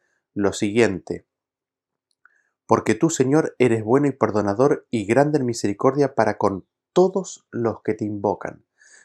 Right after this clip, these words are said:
Así que nosotros vemos que Dios es grande, bueno, misericordioso y perdonador. Su misericordia está para quienes, para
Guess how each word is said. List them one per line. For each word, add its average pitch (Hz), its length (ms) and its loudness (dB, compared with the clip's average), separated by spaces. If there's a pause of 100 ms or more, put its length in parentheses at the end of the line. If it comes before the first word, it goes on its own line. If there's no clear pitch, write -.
Así - 240 -8
que - 80 -4
nosotros 147 340 -4
vemos 151 200 -6
que 127 100 -4
Dios 139 220 -6
es 117 180 -6
grande, 165 420 -2
bueno, 143 540 2
misericordioso 120 1040 -2 (340)
y 127 140 -4
perdonador. 113 800 0 (280)
Su - 200 -4
misericordia 123 640 0
está 160 200 -2
para 131 160 0
quienes, 175 540 -8
para 117 300 0